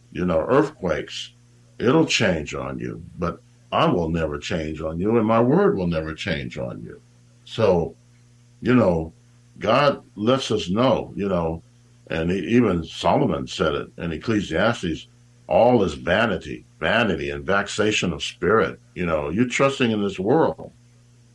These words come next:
you're gonna really be disappointed, not only now, but in eternity.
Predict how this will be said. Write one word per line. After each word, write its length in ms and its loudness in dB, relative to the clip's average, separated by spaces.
you're 260 0
gonna 460 0
really 340 4
be 180 2
disappointed, 760 -2
not 220 0
only 200 0
now, 340 2
but 220 -4
in 180 -4
eternity. 640 -2